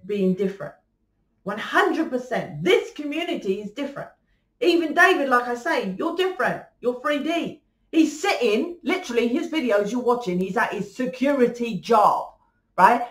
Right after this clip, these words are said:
Not at home, next to me. He's doing it by himself at his security job, right? That's what I'm saying. And that's the majority of your person.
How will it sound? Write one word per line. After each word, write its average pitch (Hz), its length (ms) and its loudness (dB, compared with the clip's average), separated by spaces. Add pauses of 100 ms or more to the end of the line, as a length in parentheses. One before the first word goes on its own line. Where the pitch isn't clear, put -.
(100)
Not - 340 4
at 233 60 -8
home, 254 420 6 (140)
next 320 420 2
to 330 160 0
me. 247 440 0 (200)
He's 220 220 -8
doing 330 240 4
it - 160 -2
by 330 320 6
himself 254 500 4
at 254 260 6
his 262 220 -4
security 233 600 2
job, 196 400 4 (500)
right? 233 480 0 (480)
That's 359 320 8
what 285 140 0
I'm 262 140 0
saying. 302 440 0 (120)
And 302 120 0
that's - 160 0
the 330 80 0
majority 294 800 0
of 254 140 -6
your 247 280 0
person. 208 460 -6